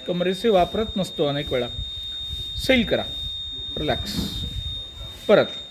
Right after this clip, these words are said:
दाबा, सैल करा, दाबा, सैल करा. यामध्ये आपलं पेल्विससुद्धा लिफ्ट होत असते आणि आपली पेल्विस अशा प्रकारे उचलली गेली की आपल्या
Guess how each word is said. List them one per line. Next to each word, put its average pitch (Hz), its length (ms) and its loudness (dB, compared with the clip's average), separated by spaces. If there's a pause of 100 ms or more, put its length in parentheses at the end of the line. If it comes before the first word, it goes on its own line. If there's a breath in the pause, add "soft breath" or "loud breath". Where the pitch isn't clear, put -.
(320)
दाबा, 190 380 6 (1080)
सैल 156 200 4
करा, - 200 -6 (720)
दाबा, 185 500 2 (560)
सैल 175 140 2
करा. 131 320 -4
यामध्ये 202 380 8
आपलं 226 240 6
पेल्विससुद्धा 240 880 6 (920)
लिफ्ट 202 280 2
होत 175 100 2
असते - 280 -4 (580)
आणि 190 160 4
आपली 208 300 2
पेल्विस 226 600 4
अशा 233 220 2
प्रकारे 233 300 6
उचलली 247 380 6
गेली 220 240 8 (560)
की 220 60 4
आपल्या 214 340 6